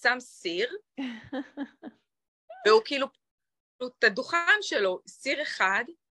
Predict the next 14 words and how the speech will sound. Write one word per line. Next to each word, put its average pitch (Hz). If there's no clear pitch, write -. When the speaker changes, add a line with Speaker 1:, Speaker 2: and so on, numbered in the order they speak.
Speaker 1:
מרק 196
עדשים, 202
שגם 233
הוא 240
מוכר 226
אותו 233
בשלוש, 214
ארבע 196
אגורות 180
עם 196
חתיכת 190
לחם 220
וכוס 180
תה 185